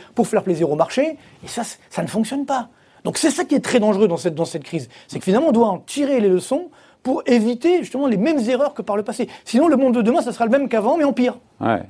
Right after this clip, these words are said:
Speaker 2: Ah, sauf que sur les cinq milliards d'euros de plan de relance, il y a trente milliards pour la transition énergétique. Pardon,
Speaker 1: Oui,
Speaker 2: c'est pas
Speaker 1: oui,
Speaker 2: rien.
Speaker 1: oui, bien sûr, mais moi, je, vous voyez,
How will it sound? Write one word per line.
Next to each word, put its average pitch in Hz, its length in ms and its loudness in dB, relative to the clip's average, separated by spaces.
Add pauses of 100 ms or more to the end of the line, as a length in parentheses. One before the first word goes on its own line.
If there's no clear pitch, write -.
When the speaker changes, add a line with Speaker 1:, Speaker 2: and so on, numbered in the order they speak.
(120)
Speaker 2:
Ah, 110 80 -2
sauf - 160 -2
que 117 120 2
sur 104 160 -4
les 95 60 0
cinq 101 140 0
milliards 101 180 2
d'euros 98 200 0
de 90 280 -2
plan 95 140 -4
de 87 80 -4
relance, 135 240 0
il - 20 0
y - 40 2
a - 20 -6
trente - 240 -4
milliards 120 240 0
pour 104 100 -2
la 95 60 0
transition 98 420 -6
énergétique. 160 480 -2 (160)
Pardon, 233 160 2
Speaker 1:
Oui, 381 80 6
Speaker 2:
c'est - 80 4
pas 104 140 2
Speaker 1:
oui, 160 80 0
Speaker 2:
rien. 117 240 -4 (100)
Speaker 1:
oui, 196 160 -2
bien 156 140 -10
sûr, 208 160 -6
mais 135 180 -8
moi, 160 120 0
je, 151 100 -8
vous - 40 -20
voyez, 196 200 0